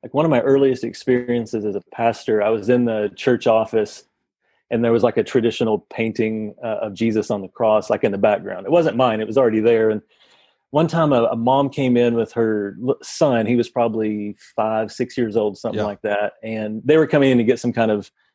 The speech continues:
Speaker 1: financial assistance, if I remember correctly. And the little boy looks at this painting and says, you know,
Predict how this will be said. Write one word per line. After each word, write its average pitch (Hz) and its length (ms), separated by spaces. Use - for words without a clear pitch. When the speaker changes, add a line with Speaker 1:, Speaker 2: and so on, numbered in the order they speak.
Speaker 1:
financial 117 440
assistance, 104 460
if - 60
I 104 80
remember 110 340
correctly. 104 720
And 113 400
the 113 80
little 123 220
boy 123 320
looks 120 240
at 107 120
this - 160
painting 123 520
and 123 200
says, 110 600
you 123 80
know, - 60